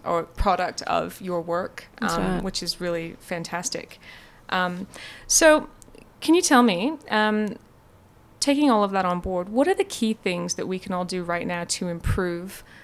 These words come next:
Speaker 1: um, gender diversity and inclusion in the masculine industries?
Speaker 2: Mm.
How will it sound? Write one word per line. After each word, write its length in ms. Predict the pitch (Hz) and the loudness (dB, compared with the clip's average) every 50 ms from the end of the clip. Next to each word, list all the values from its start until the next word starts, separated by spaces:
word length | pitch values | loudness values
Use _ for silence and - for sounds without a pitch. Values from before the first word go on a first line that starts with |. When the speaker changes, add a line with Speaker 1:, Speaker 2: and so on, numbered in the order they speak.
| - - - | -20 -12 -6
Speaker 1:
um, 380 | - 175 175 165 160 - - - - - - - - - - - - - | -4 -4 -2 -2 -4 -6 -10 -12 -16 -20 -20 -20 -20 -20 -20 -18 -10 -4
gender 220 | - 190 180 180 | -2 -2 -2 -2
diversity 500 | 185 185 180 170 170 170 - - - 175 | -2 -4 -2 -2 -2 -2 -2 -4 -4 -4
and 100 | 170 170 | -6 -6
inclusion 880 | 170 170 170 - - 185 175 175 175 170 175 165 - 170 202 226 240 254 - - - | -6 -8 -8 -8 -6 -4 -2 -2 -2 -4 -4 -6 -6 -4 -4 -4 -6 -6 -10 -12 -6
in 260 | - 190 185 180 180 | -4 -2 -2 -2 -2
the 60 | 180 | -4
masculine 500 | 175 175 175 170 170 - - 185 170 170 165 | -4 -4 -4 -2 -4 -6 -6 -6 -6 -6 -4
industries? 600 | 165 170 180 - - - - - - - - - | -4 -4 -2 -2 -2 -2 -4 -6 -8 -6 -2 0
Speaker 2:
Mm. 300 | 233 226 220 196 196 | 0 2 2 0 -2